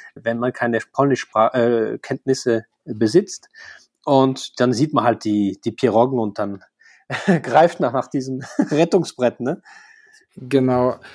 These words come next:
Speaker 2: aber also ich, mittlerweile ist es ja so, ähm, ja, sowohl du als auch ich, wir, wir sind ja der polnischen Sprache doch dann schon mächtig. Äh, i-, i-, ich finde, dass einfach auch in, in den letzten Jahren auch die, die, die polnische Küche und die Pol-, die Restaurants, die sozusagen polnische Küche anbieten in Stettin,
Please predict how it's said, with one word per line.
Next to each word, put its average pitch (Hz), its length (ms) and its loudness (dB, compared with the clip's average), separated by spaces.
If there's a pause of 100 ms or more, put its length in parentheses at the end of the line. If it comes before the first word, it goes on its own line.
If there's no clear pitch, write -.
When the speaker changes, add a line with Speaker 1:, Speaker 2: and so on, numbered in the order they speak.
(140)
Speaker 2:
aber 139 300 4
also 156 160 2
ich, 170 160 0
mittlerweile 165 560 4
ist 165 160 -2
es 143 80 -8
ja 147 120 4
so, 147 340 4
ähm, 123 400 0 (240)
ja, 117 180 -2
sowohl 120 340 0
du 139 220 2
als 131 180 4
auch 117 140 -2
ich, 147 220 -2
wir, 127 280 2
wir 117 440 -2
sind 139 180 -2
ja 131 100 6
der 117 140 2
polnischen 135 400 0
Sprache 120 380 0
doch 110 160 0
dann 104 160 -4
schon 107 180 -4
mächtig. 156 500 0 (400)
Äh, 147 120 2
i-, 127 440 0
i-, 135 340 -4
ich 139 120 -2
finde, 160 420 2
dass 139 280 0
einfach 135 360 0
auch 131 220 -2
in, 135 240 -2
in 135 160 -2
den 135 120 2
letzten 139 340 0
Jahren 123 520 0 (280)
auch 127 180 0
die, 123 560 0
die, 117 500 -2
die 113 540 -4
polnische 151 540 2
Küche 139 640 2
und 127 160 0
die 123 120 -6
Pol-, 127 340 -2
die 127 140 2
Restaurants, 135 580 2
die 143 140 -4
sozusagen 123 500 -2
polnische 135 380 0
Küche 139 300 -4
anbieten 143 440 -2
in 131 100 -2
Stettin, 147 460 -4